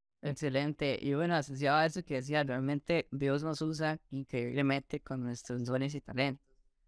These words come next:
con nuestras debilidades y con nuestras fortalezas. Y nos ha puesto en un lugar para poder desarrollarlas y poder ser luz ahí. Y solo nosotros podemos cumplir realmente ese plan perfecto que Él tiene.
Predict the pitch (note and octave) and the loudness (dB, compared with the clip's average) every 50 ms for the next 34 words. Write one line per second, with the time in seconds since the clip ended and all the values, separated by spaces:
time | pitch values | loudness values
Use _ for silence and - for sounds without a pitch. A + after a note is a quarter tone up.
0 | _ _ _ - - D3+ D#3 D3+ D#3 D#3+ D#3 D3 - - D3+ C#3 - C3+ C3 C3 | _ _ _ -4 -2 0 0 2 2 2 2 2 2 2 0 2 2 0 0 0
1 | C3+ C3+ C#3 D3 D#3 E3 F3 - - F3 E3 D3+ C#3+ - C3+ C3 - B2 - - | 2 4 4 4 4 2 0 -2 -2 -2 -2 -2 -2 -2 -4 -4 -4 -6 -8 -6
2 | - A#2 B2 C#3+ D#3+ D#3 E3 C#3+ - - _ - _ _ _ _ _ _ - - | -6 -2 2 2 2 2 0 -4 -6 -8 _ -20 _ _ _ _ _ _ -6 -2
3 | D#3 D#3 D#3 D3+ D3 D#3 C#3 - F3+ F#3+ F#3 - - G3 F#3 F3+ F#3 F#3 F3+ E3 | 0 0 0 0 0 -2 -2 0 0 0 0 0 -2 -2 0 0 0 0 2 4
4 | E3 E3 E3+ F3+ - - F#3 E3+ E3 - - - B2+ B2+ B2+ A#2+ D3+ D3+ D#3+ D3 | 4 4 4 2 -2 -4 -2 -2 -2 -2 -4 -6 -6 -6 -6 -6 -6 -4 -4 -4
5 | C3+ B2 C#3 D3+ E3 E3+ D#3+ D#3+ D3 - - A#2 B2 B2+ - D3 D3 D3 D3 E3 | -4 -2 0 0 2 0 0 -2 -6 -8 -6 -6 -6 -4 -6 -4 -4 -4 -4 -4
6 | F3+ F3 D#3+ C#3+ - A#2+ B2 B2+ - _ _ _ _ _ _ _ _ _ _ _ | -4 -4 -6 -8 -8 -8 -8 -8 -10 _ _ _ _ _ _ _ _ _ _ _
7 | _ _ - - C3+ C#3 C#3 - D#3+ D#3 E3+ F#3+ F#3+ F3 D3+ C3+ - E3 E3 E3+ | _ _ -4 0 0 2 2 0 0 0 0 0 0 0 -2 0 0 -2 -2 -2
8 | - - - G3+ G3 F#3+ - - - _ - _ - C3 C3 C3 D3 E3 E3+ - | -4 -4 -4 -2 -2 -4 -6 -10 -16 _ -16 _ -4 -2 0 0 0 -2 -4 -6
9 | - - B2+ A#2+ - C#3 D3 D#3+ D#3+ E3+ E3 D#3 D#3+ D#3+ F3 E3+ _ - F3 F3 | -6 -8 -8 -6 -4 -2 -2 2 4 4 4 4 4 2 0 -2 _ -2 -2 -2
10 | - _ - C#3+ C#3+ D3+ D#3 D3+ D#3 D#3+ E3 D#3+ - D#3+ D#3 - - D#3+ - - | -2 _ -4 -4 -4 -4 -4 -2 0 0 0 0 0 -4 -4 -4 -4 -6 -6 -6
11 | - - - D#3+ D3+ - - D#3+ D3+ D3+ D3 | -12 -8 -6 -6 -6 -4 -4 -4 -2 -4 -4